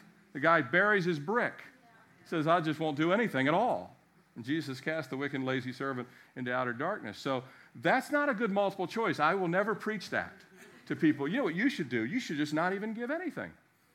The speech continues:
Because you, if you can't do it cheerfully, no, no, God's saying your heart needs to reorient to number one.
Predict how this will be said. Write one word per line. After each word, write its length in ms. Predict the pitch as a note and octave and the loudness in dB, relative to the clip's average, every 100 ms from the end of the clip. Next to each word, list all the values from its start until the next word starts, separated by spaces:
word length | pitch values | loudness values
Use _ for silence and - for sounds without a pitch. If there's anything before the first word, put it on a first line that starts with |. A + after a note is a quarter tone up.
| - | -8
Because 340 | F3 F#3+ D#3+ | -4 0 0
you, 140 | E3+ A#3+ | 0 -4
if 160 | F3 D#3 | -4 -2
you 120 | B3+ | -4
can't 240 | G#3 E3+ | -4 -4
do 100 | D3 | -4
it 80 | C#3 | -6
cheerfully, 380 | - A3+ - D3 | -6 -8 -6 -4
no, 80 | G3 | 0
no, 160 | F3 | 0
God's 280 | D3+ F#3 G3 | 2 2 0
saying 240 | - E3 D3+ - - - | 0 0 0 -10 -20 -8
your 180 | D#3 G#3 | -2 0
heart 260 | D3+ G#3+ F#3 | 2 0 0
needs 160 | D#3+ | -4
to 60 | C3+ | -2
reorient 560 | C#3+ E3+ F3 E3 D#3 | 0 2 2 0 -2
to 80 | C#3+ | -4
number 240 | C#3+ C#3 C3 | -4 -4 -4
one. 340 | C#3 B3 F3+ | -6 -8 -10